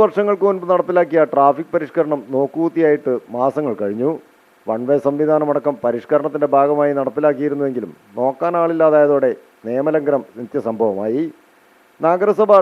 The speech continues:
ട്രാഫിക് റെഗുലേറ്ററി കമ്മിറ്റി ഇടയ്ക്കിടയ്ക്ക് ചേരുന്നുണ്ടെങ്കിലും തീരുമാനങ്ങളെല്ലാം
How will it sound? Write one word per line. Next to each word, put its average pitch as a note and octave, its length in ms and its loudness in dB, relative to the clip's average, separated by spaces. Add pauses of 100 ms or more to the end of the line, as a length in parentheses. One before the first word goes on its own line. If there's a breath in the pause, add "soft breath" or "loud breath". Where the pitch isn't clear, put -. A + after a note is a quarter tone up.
(100)
ട്രാഫിക് D#3 480 2
റെഗുലേറ്ററി F3 500 0
കമ്മിറ്റി F3 320 0
ഇടയ്ക്കിടയ്ക്ക് D#3+ 420 -2 (140)
ചേരുന്നുണ്ടെങ്കിലും D3 640 0 (480)
തീരുമാനങ്ങളെല്ലാം E3 760 2